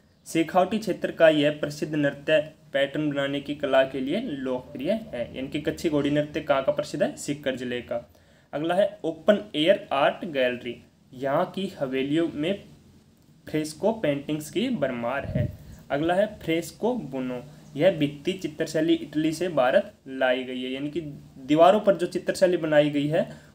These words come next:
उसको अपन क्या नाम दिया गया है, फ्रेस्को बुनो। और ये कहाँ से भारत में आई है, इटली से। दोस्तों, ये एग्जाम में पूछा गया क्वेश्चन है, आप इसको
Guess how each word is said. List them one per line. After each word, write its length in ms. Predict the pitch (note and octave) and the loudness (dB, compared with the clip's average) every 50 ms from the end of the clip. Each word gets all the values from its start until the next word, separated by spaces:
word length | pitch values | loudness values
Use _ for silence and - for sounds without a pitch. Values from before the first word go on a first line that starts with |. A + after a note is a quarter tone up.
| _ - | _ -10
उसको 280 | D3+ D3 - - E3+ | -10 -10 -6 0 2
अपन 280 | E3 D#3 D#3 D#3+ D#3+ D3+ - - - - - _ | 2 2 2 -2 -6 -8 -10 -16 -20 -20 -16 _
क्या 120 | - D3 | -2 -2
नाम 220 | D3 D3+ D3 D3 D3 | 0 0 0 -2 -2
दिया 120 | D3 D3+ D3 | -2 -2 -2
गया 160 | C#3+ E3 G#3 | -2 -2 -4
है, 100 | D4 - - | -4 -6 -14
फ्रेस्को 440 | - - D#3 C#3+ C#3 C#3+ - - A#3 F#3+ | -12 -6 -6 -6 -6 -6 -6 -6 -6 -4
बुनो। 280 | D#3 C#3+ C#3 C#3+ E3 | -4 -2 -2 -2 -2
और 180 | D#3+ - D#3+ D#3+ | -2 -2 2 2
ये 100 | E3 E3 | 2 2
कहाँ 280 | D#3 - C#3+ C3+ - D#3 | 2 0 2 2 2 2
से 140 | D3+ F#3 E3 | 2 0 2
भारत 300 | D#3 C#3 C3 C3+ D3 D3+ | 4 4 4 2 0 -2
में 120 | D#3 D3+ D#3 | -2 -2 -2
आई 140 | D#3 D3+ D#3 | -2 0 0
है, 180 | F3 A#3+ D4 - - - - - | 0 -2 -2 -6 -12 -14 -6 -4
इटली 300 | D3+ D3 D3 D3 D3 C#3 | -4 2 4 6 6 6
से। 220 | - - C3+ B2 A#2+ - | 4 2 -2 -2 -2 -4
दोस्तों, 340 | - - C#3 C#3 - E3 E3+ | -2 -2 -2 -2 0 -2 -2
ये 80 | E3+ D#3+ - - - | -2 -2 -6 -4 0
एग्जाम 260 | C#3+ C#3+ D3 D3 D#3 D#3 | 2 2 4 4 2 2
में 100 | D#3+ D3+ | 2 2
पूछा 300 | - F#3+ G3+ - G#3 F#3+ | 2 0 4 6 6 6
गया 140 | F3 E3+ D#3 | 8 6 4
क्वेश्चन 320 | D3 D3+ D3 - D#3 D3 | 4 -2 -4 -2 2 4
है, 60 | D3 | 4
आप 160 | C#3+ D3 - D3+ | 4 4 2 -2
इसको 320 | D3 - - - A3 G3+ | -8 -6 -4 -4 -4 -4